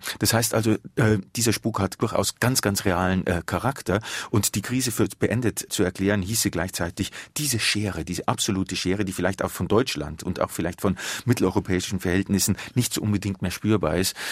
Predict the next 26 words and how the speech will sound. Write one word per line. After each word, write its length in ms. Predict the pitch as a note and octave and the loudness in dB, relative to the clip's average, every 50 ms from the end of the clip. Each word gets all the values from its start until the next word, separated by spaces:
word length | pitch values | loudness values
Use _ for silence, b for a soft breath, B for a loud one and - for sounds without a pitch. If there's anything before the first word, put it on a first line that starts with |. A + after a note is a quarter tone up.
| B B B | B B B
tatsächlich 440 | - - - G2+ F#2 - F#2 F#2 F2+ | 0 2 4 4 4 2 2 2 4
aber 180 | E2+ F2 - | 4 4 4
erzeugt. 500 | - F#2 - - - F2 E2+ E2 - - B B B B B B B | 4 4 2 4 4 4 4 2 0 -4 B B B B B B B
Wenn 160 | - B2+ C3+ | 4 6 6
man 200 | C#3 C3 B2+ - - | 6 6 4 2 2
nach 300 | A#2+ A2+ A#2+ - - - - | 2 4 4 2 0 -4 -2
Konsequenzen 600 | - B2 A#2 A2 A2 - - A2+ A2+ A2 - G#2 | 0 2 2 2 2 2 2 2 2 2 2 0
fragt 300 | - - G2+ A#2+ - - | 2 2 2 2 2 2
und 100 | G#2 F#2+ | 2 4
wenn 120 | G2+ G2+ G#2 | 4 4 4
ich 100 | G2+ - | 2 2
das 160 | G2+ F#2+ - | 0 0 0
in 80 | G2 | 0
dieser 240 | F#2 - G2 G2+ F2+ | -2 0 2 2 2
Weise 320 | F#2 F2+ F#2+ F#2+ G2 F2 F#2 | 4 4 2 4 2 2 4
sehr 200 | G#2 G2+ G#2+ G#2 | 4 4 4 4
dilettantisch, 720 | - - F#2 F#2+ F2+ - G2+ F#2+ G2 - G2 F2 - - - | 2 0 0 0 2 2 2 2 2 0 -2 -2 -2 -2 0
ähm, 220 | F#2 F#2 F2+ F2 | 2 2 2 2
und 240 | - G#2+ F2+ F2 - | 0 0 -2 0 0
eben, 240 | - F#2+ F#2+ F2 - - | 0 0 0 0 -2 0
ähm, 260 | F#2 F#2 F2 E2+ - | 0 0 0 0 0
nicht 320 | - G#2 G#2+ - - - - | 0 0 0 0 -2 -4 -4
als 180 | F2+ E2+ - | -4 -4 -2
Ökonom 440 | - - - - F#2 G#2 B2+ A#2+ F#2 | -6 -4 0 2 2 4 4 2 0
formulieren 440 | - - E2 D#2+ E2+ D#2+ E2+ E2+ F2 | 0 -2 -2 -2 -2 -2 0 0 2
darf, 200 | F2 F#2 G2 | 2 2 0